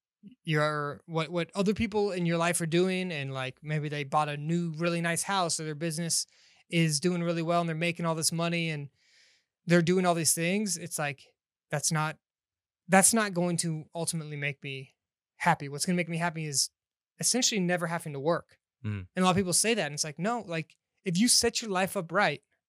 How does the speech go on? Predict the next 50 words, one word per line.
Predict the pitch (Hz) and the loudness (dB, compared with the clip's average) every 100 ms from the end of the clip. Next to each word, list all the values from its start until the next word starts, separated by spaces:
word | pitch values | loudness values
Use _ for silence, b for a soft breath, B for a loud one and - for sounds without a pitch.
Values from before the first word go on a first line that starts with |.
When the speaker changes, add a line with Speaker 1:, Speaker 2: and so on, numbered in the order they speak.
| _ _ _ - | _ _ _ -2
Speaker 1:
like, | 185 | 2
it's | 196 | 4
not | 220 269 262 | 4 4 2
a | |
mistake | 185 165 - 180 180 - - - | 0 2 2 2 -6 -8 -18 -4
what | 170 | -2
a | |
lot | 156 160 | 0 -2
of | |
these | 160 | -4
people | 170 151 | -8 -8
did. | 135 147 - _ b b - | -6 -8 -8 _ b b 0
A | |
lot | 180 | 2
of | 220 | 4
people | 233 | 2
are | 202 | 0
like, | 170 | 0
"Well, | 202 202 - b b | 0 -2 -6 b b
you | 240 | 2
don't | 254 | 4
have | 226 | 2
as | 180 170 | 0 -2
much, | 185 - | -2 -4
you | 190 202 | -6 -4
don't | 208 | -4
have | 185 | -2
as | 160 | -2
much | 160 143 - - | -4 -4 -10 -10
drama | 165 175 196 175 | -2 2 4 2
to | 151 | 0
deal | 151 143 | -4 -8
with. | 139 185 | -6 -4
You | |
don't | 226 | -2
have | 214 | 0
as | 170 | 0
much | 165 | 0
stress | - - 208 208 | 0 2 0 2
in | |
my | 160 | 0
life." | 143 139 160 | -2 -4 -6
I'm | |
like, | 147 143 | -8 -6
"Do | |
you | 165 170 | -2 -2
think | - - 254 - | -2 -2 -4 0
that's | 190 196 | -2 -2
by | 165 139 | -2 0
accident? | 135 165 - 226 269 | 0 -2 -4 -4 -4